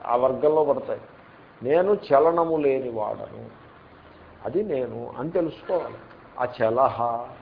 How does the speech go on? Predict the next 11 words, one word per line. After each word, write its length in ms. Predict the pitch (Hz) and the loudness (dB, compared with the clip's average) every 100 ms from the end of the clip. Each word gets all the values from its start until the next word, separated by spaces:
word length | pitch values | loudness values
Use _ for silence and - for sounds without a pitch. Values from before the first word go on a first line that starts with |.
| - | -6
ఆ 40 | 123 | -6
చలనము 720 | 120 123 127 147 160 160 160 | -4 -4 0 0 0 0 0
లేని, 540 | 147 135 123 151 247 - - - - - - - | 4 4 2 -2 -4 -8 -20 -20 -20 -20 -20 -12
ఇండివిజిబుల్, 1080 | - 120 131 147 160 151 135 123 107 147 220 - - - - - 117 | -6 -4 -2 2 4 4 2 0 0 0 0 -4 -16 -20 -20 -12 -8
అన్డివైడెడ్, 880 | 139 147 143 127 127 117 160 196 | -6 0 4 4 4 4 4 4
ఇండివిజిబుల్ 1160 | - 143 139 139 143 131 107 117 107 156 226 254 - | -2 -6 -6 -2 0 0 -2 -6 -4 -4 -4 -6 -12
బీయింగ్ 1040 | 110 110 131 127 127 147 151 127 110 95 107 - - - - - - - - - | -10 -4 -2 0 0 0 -2 -4 -6 -10 -14 -16 -20 -20 -20 -20 -20 -20 -20 -20
సత్, 460 | - - 156 - 127 - - - - - - - - | -20 2 4 4 0 -6 -16 -20 -20 -20 -20 -20 -10
అది 220 | 113 185 180 | -2 -2 2
చలనము 360 | 131 127 123 120 | 2 2 -2 -6
లేని. 300 | 107 107 | -8 -10